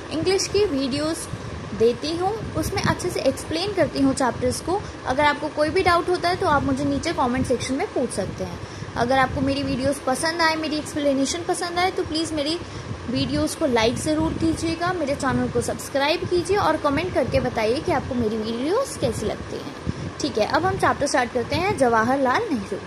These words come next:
जवाहरलाल नेहरू और चाचा नेहरू, as children fondly called him, was the first prime minister of independent India।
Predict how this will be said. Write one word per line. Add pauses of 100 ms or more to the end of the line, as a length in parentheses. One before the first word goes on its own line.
(500)
जवाहरलाल
नेहरू
और
चाचा
नेहरू, (240)
as
children (120)
fondly
called
him, (800)
was
the (100)
first
prime
minister
of
independent
India।